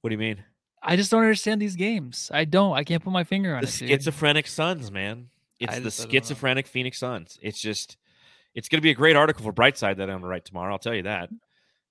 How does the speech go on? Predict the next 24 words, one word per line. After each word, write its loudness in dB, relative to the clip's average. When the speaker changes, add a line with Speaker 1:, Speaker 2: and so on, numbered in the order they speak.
Speaker 1:
You -10
Speaker 2:
might 2
Speaker 1:
know? 2
Speaker 2:
offend -2
some -20
people -18
with -18
that. -12
Some -10
peop-, -10
Speaker 1:
I 6
Speaker 2:
some 10
Speaker 1:
don't 4
Speaker 2:
people 2
Speaker 1:
care. 2
Speaker 2:
have -2
schizophrenia. -10
Speaker 1:
Yeah, 4
Speaker 2:
I 8
Speaker 1:
my 8
Speaker 2:
actually 4
Speaker 1:
dad, 8
Speaker 2:
wish 6
I 4